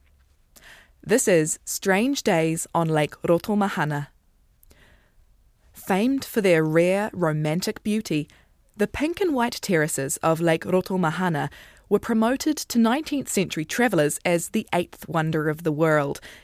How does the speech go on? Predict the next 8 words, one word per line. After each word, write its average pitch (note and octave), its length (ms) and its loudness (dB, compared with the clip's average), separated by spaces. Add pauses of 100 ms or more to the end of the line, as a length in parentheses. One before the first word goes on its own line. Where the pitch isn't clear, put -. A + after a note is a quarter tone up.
(100)
in E3+ 120 -2
the D#3+ 220 -2
earliest A3+ 580 2
days D#3 400 0
of D3+ 160 -4
New F3 240 2
Zealand D#3+ 480 -2
tourism. D#3+ 580 -2